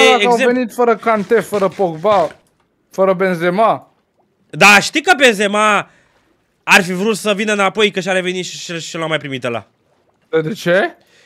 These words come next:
Speaker 2: Și știi că, de fapt, ci că a fost mare manevră.
Speaker 1: Da?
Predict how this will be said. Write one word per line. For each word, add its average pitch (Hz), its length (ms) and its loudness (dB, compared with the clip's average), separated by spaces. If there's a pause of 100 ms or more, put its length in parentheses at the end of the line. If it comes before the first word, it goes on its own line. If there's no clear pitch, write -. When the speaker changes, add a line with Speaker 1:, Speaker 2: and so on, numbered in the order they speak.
Speaker 2:
Și - 200 -6
știi 240 180 -4
că, 269 100 0
de 262 140 4
fapt, 233 480 -2
ci 208 180 -10
că 208 120 -4
a 196 260 0
fost 190 280 -4
mare 190 280 0
manevră. 208 500 -2 (1800)
Speaker 1:
Da? 160 480 -2